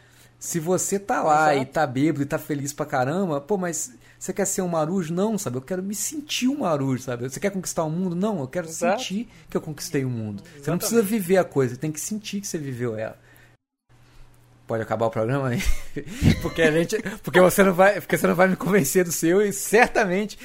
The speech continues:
Speaker 1: tem mais chance de você me convencer do, do seu do que eu me convencer do meu. Mas, é, do que, bem, você entendeu.
Speaker 2: Meu objetivo não é convencer você,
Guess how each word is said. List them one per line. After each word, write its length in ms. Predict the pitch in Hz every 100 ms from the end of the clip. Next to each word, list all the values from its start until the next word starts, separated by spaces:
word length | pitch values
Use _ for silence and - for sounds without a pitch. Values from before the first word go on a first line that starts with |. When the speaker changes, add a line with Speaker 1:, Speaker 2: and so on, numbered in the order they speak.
| - -
Speaker 1:
tem 100 | 185
mais 200 | 254 247
chance 220 | 233 208
de 60 |
você 240 | 214 208 220
me 80 | 196
convencer 480 | 214 196 175 196
do, 240 | 190 180 151
do 160 | 151
seu 300 | 151 - 170
do 100 | 196
que 140 | 190 214
eu 360 | 190 156 165 170
me 120 | 180
convencer 340 | 160 170 165 175
do 100 | 175
meu. 200 | 135 - - -
Mas, 520 | 131 165 220 - -
é, 220 | 156 127
do 100 | 123
que, 320 | 117 147 131 - - _
bem, 220 | 117 131
você 120 | 98 120
entendeu. 180 | 117
Speaker 2:
Meu 80 | 190
objetivo 400 | 190 196 190 247
não 80 | 233
é 20 |
convencer 480 | 220 214 202 - 220
você, 400 | 196 170 -